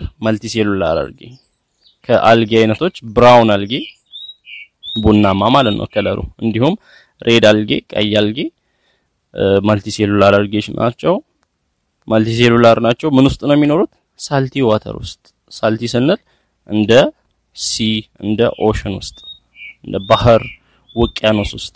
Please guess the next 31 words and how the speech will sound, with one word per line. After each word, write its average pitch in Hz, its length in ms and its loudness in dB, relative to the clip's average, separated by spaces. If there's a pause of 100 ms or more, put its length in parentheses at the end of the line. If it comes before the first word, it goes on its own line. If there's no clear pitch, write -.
ማለት - 240 -20
ነው። - 120 -20 (540)
ግዙፍ 107 280 0
ግዙፍ 104 300 -8
በሆኑ 50 300 -6
ውሃዎች 50 360 -6
ውስጥ። - 200 -14 (800)
Most 151 280 2
fungi 165 480 4
is 226 200 0 (340)
unicellular, 117 800 2 (340)
while 160 340 4 (140)
some 139 260 0
of 139 140 4
them 139 240 2
are 196 200 2 (380)
multicellular. 110 800 0 (640)
ፈንጋይን 147 460 6
በምናይበት 120 580 2
ጊዜ 107 240 -8
ወይንም 110 300 -2
ፈንገስን 127 500 2
በምናይበት 113 640 0
ጊዜ 110 220 -6
ደግሞ 135 200 -2 (800)
አብዛኞቹ 131 540 4 (100)
ዩኒሴሉላር 113 680 4
ናቸው፣ 107 340 -6
አንድ 117 220 2
ሴል 107 200 -4
ብቻ 104 180 -8